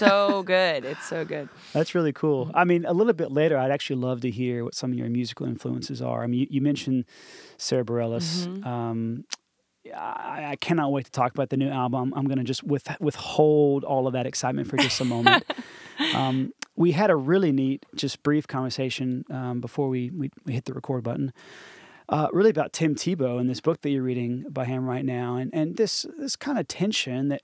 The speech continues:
Speaker 2: anybody in your line of work or, you know, uh, the world of, of athletes would be very, very similar. Uh, it, it's a tension that you would struggle with, which is, you know, how do you do great work, and in your case,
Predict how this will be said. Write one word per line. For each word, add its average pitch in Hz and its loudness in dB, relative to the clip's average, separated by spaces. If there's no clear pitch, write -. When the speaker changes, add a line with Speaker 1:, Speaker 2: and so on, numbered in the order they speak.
Speaker 2:
anybody 156 2
in 139 2
your 139 0
line 127 0
of 127 -2
work 127 -2
or, 117 -6
you 127 -8
know, 120 -8
uh, 127 -8
the 127 -6
world 127 0
of, 117 -8
of 123 -4
athletes 127 -2
would 131 -6
be 139 -4
very, 143 0
very 123 -4
similar. 127 -4
Uh, 127 -2
it, 143 0
it's 151 -2
a 151 -2
tension 190 0
that 139 -2
you 143 0
would 135 -4
struggle 202 2
with, 123 -2
which 143 -2
is, 139 -2
you 160 -2
know, 139 0
how 180 -4
do 196 0
you 180 0
do 165 4
great 143 0
work, 131 -8
and 143 -2
in 139 -2
your 143 0
case, 131 -6